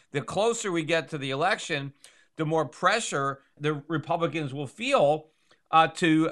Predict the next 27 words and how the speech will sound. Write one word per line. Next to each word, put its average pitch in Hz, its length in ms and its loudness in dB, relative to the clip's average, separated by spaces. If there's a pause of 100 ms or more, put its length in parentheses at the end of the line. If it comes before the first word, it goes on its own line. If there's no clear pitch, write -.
(120)
concede 175 480 -4
the 160 100 0
argument 165 680 2 (280)
and 147 300 0
to, 156 340 0
uh, 147 280 8
enable 156 400 0
the 165 100 -4
stimulus. 220 500 -4
Very 214 320 2
few 196 220 -6
Republicans 135 720 -4
will 127 120 0
have 131 180 2
the 120 120 -8
integrity 127 680 -2 (540)
to 165 200 0
hold 180 280 2
out. 214 300 6 (260)
So 170 420 4 (800)
nobody 160 840 6 (340)
wants 156 360 4
to 151 80 -4
deal 156 200 4
with 151 120 2
the 139 60 -2
deficit 139 640 0